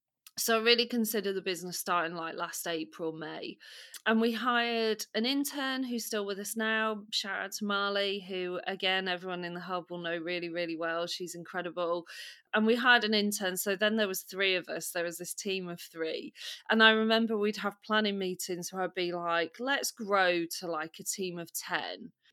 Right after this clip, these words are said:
And we ha-, we'd talk about, like, what the office would look like and what the culture would be like and what the environment would be.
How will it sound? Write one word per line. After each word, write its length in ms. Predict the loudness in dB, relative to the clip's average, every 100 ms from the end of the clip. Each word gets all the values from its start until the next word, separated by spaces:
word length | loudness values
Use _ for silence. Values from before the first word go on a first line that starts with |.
| _ _ -16 -16 _ _
And 340 | 4 4 0 -4
we 160 | -2 -2
ha-, 280 | 0 -2 -2
we'd 280 | -4 -4
talk 300 | -2 -2 -2
about, 260 | -8 -4 -2
like, 180 | -2 -4
what 160 | -6
the 120 | -2 -4
office 440 | -4 -6 -6 -6
would 140 | -6
look 280 | -6 -6 -6
like 420 | -6 -2 -2 -4 -8
and 100 | -12
what 120 | -12
the 140 | -12
culture 380 | -8 -6 -6 -8
would 100 | -8
be 160 | -8 -8
like 280 | -8 -10 -12
and 100 | -14
what 80 | -10
the 100 | -10
environment 640 | -8 -6 -6 -6 -10 -14 -14
would 180 | -16 -10
be. 340 | -10 -10 -14